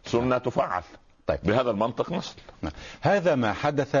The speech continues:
Speaker 2: على مر البشرية بمرور
Speaker 1: تمام.
Speaker 2: الأيام وكر الأعوام.
Speaker 1: ما أنت شوف،
Speaker 2: ولهذا
Speaker 1: انظر.
Speaker 2: كان تبارك وتعالى يرسل الأنبياء والرسل.
Speaker 1: تمام. جميل.
Speaker 2: طيب.
Speaker 1: تمام.
Speaker 2: من ضمن هذه الحقب البشرية
Speaker 1: أيوة.
Speaker 2: أو المحطات للأنبياء
Speaker 1: أيوة.
Speaker 2: والرسل
Speaker 1: نعم.
Speaker 2: قوم عاد.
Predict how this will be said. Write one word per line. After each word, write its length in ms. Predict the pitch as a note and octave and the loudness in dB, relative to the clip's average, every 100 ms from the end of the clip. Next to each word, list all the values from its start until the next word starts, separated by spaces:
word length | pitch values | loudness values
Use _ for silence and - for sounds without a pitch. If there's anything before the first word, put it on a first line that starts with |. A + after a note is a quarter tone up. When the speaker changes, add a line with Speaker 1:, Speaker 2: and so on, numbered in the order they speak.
| C3 - | 2 0
Speaker 2:
على 520 | G2+ A#2 A#2 G#2 G2+ - | 2 4 4 4 2 2
مر 340 | G2+ C#3 D3+ | 2 4 4
البشرية 580 | A#2 F2+ - E2+ D2+ C#2+ | 2 0 0 0 0 0
بمرور 300 | D#2 G#2+ A2+ | 0 2 4
Speaker 1:
تمام. 160 | D3+ | 4
Speaker 2:
الأيام 400 | C#3+ G2 A2 C#3 | 4 4 4 4
وكر 300 | C3+ G#2+ C3 | 2 2 2
الأعوام. 400 | A#2+ D2 E2+ D#2+ | 2 2 2 4
Speaker 1:
ما 60 | D#2+ | 2
أنت 140 | F#2 | 0
شوف، 280 | E2 G#2+ A2+ | 0 0 2
Speaker 2:
ولهذا 240 | G2+ A2+ C3+ | 2 2 4
Speaker 1:
انظر. 120 | D3 | 2
Speaker 2:
كان 300 | - A#2+ G2+ | 2 0 2
تبارك 360 | A2+ A#2+ B2+ | 2 2 2
وتعالى 280 | A2+ A#2+ B2+ | 2 2 4
يرسل 340 | C3 D#3+ - C3+ | 2 2 2 4
الأنبياء 460 | A#2+ F#2 F#2+ - | 4 2 4 4
والرسل. 320 | G#3 G3 D#3+ - | 4 2 -2 -8
Speaker 1:
تمام. 120 | - - | -14 -10
جميل. 400 | E2 F2 G#2+ - - - | -2 2 0 -2 -18 -2
Speaker 2:
طيب. 260 | - F2+ B2+ - | 2 2 0 -4
Speaker 1:
تمام. 200 | D2+ F#2 - - - - - | -6 -6 -8 -18 -12 -12 0
Speaker 2:
من 240 | G#2+ A#2 A#2 | 4 6 6
ضمن 220 | F#3+ G3 | 6 4
هذه 380 | C#3+ F3+ D3+ C3 | 4 4 4 2
الحقب 360 | F#2 E3+ D#3+ | 2 0 0
البشرية 600 | A#2 G#2 - G2 F2+ G2 A#2+ | 0 0 2 2 4 2 0
Speaker 1:
أيوة. 140 | C#2+ E2+ | 0 2
Speaker 2:
أو 100 | G#2 | 2
المحطات 640 | G2+ F2+ G#2+ - C#3 C#3 | 0 -2 -4 0 0 2
للأنبياء 260 | G#2+ F#2 F#2 | 0 2 2
Speaker 1:
أيوة. 160 | B2 A2 | 2 2
Speaker 2:
والرسل 340 | G2+ A2+ B2+ | 2 0 0
Speaker 1:
نعم. 200 | B2+ D2 - - _ _ - | 0 -4 -10 -20 _ _ -2
Speaker 2:
قوم 260 | G#2+ F2+ | 0 0
عاد. 180 | D2+ C#2 | -2 -4